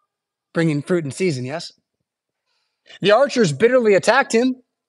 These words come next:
shot at him, and harassed him severely, yet his bow remained unmoved. His arms were made agile by the hands of the mighty one of Jacob. From there is the shepherd, the stone of Israel.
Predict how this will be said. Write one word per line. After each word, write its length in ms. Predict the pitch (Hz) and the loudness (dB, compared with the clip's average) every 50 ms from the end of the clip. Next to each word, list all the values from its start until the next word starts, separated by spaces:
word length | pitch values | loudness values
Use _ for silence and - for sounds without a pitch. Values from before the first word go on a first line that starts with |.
| _ _ _ _ _ _ | _ _ _ _ _ _
shot 340 | - - - 185 196 214 233 | -6 -2 0 2 2 2 2
at 80 | 240 | 2
him, 280 | 208 226 240 254 262 254 | 2 2 4 4 4 4
and 100 | 226 180 | 4 4
harassed 400 | 165 165 175 196 220 240 226 - | 4 4 4 4 4 2 2 0
him 80 | 214 190 | 0 -2
severely, 500 | - - 180 156 196 233 262 240 214 185 | 0 0 0 2 2 4 4 4 2 2
yet 180 | 170 196 175 | 2 2 0
his 140 | 147 165 131 | -2 -4 -6
bow 320 | 123 117 160 175 190 208 | -2 0 2 2 2 2
remained 320 | 196 180 165 160 156 151 143 | 2 0 0 0 0 0 0
unmoved. 480 | 143 139 139 156 170 208 262 247 175 - _ _ _ _ _ _ _ _ _ _ _ _ _ _ _ _ _ _ _ _ _ _ _ _ _ _ _ | 0 0 0 0 0 0 0 -2 -6 -12 _ _ _ _ _ _ _ _ _ _ _ _ _ _ _ _ _ _ _ _ _ _ _ _ _ _ _
His 120 | - 139 131 | -4 0 2
arms 440 | 143 160 175 190 190 190 185 151 127 | 2 4 4 4 4 4 2 2 0
were 100 | 147 147 | 0 0
made 180 | 147 139 135 | 0 0 2
agile 600 | 135 139 147 160 147 170 214 233 208 143 110 - _ _ _ _ _ _ _ _ _ _ _ _ _ _ _ _ _ - | 2 4 4 2 2 2 2 2 2 0 -4 -8 _ _ _ _ _ _ _ _ _ _ _ _ _ _ _ _ _ -10
by 140 | 139 131 131 | -6 -4 -4
the 80 | 135 | -4
hands 600 | 127 - - 147 175 190 196 202 208 214 208 175 | -4 -4 -2 0 0 2 2 2 2 2 2 0
of 120 | 165 165 147 | 0 -2 -2
the 80 | 151 | -2
mighty 280 | 151 151 160 170 170 170 | 0 0 2 2 2 2
one 140 | 165 170 170 | 0 0 -2
of 80 | 151 | -4
Jacob. 320 | 139 139 143 127 - - 95 _ _ _ _ _ _ _ _ _ _ _ _ _ _ _ _ _ _ _ _ _ _ _ _ _ _ | -6 -6 -8 -10 -10 -14 -20 _ _ _ _ _ _ _ _ _ _ _ _ _ _ _ _ _ _ _ _ _ _ _ _ _ _
From 200 | - 139 135 131 | -8 -6 -6 -2
there 400 | 120 151 180 196 208 202 185 170 | 0 2 2 4 4 4 4 4
is 160 | 160 151 135 | 2 0 0
the 100 | 123 151 | -4 -6
shepherd, 420 | - - - 170 - 196 170 127 - _ _ _ _ _ _ _ _ _ _ _ _ _ _ _ _ - | -4 -2 -2 -2 0 -2 -4 -4 -6 _ _ _ _ _ _ _ _ _ _ _ _ _ _ _ _ -8
the 80 | - | -6
stone 320 | - - - 196 180 180 180 | -6 -2 0 2 2 2 2
of 80 | 165 | 2
Israel. 420 | 165 175 147 131 135 113 104 101 | 0 0 -2 -4 -8 -12 -14 -18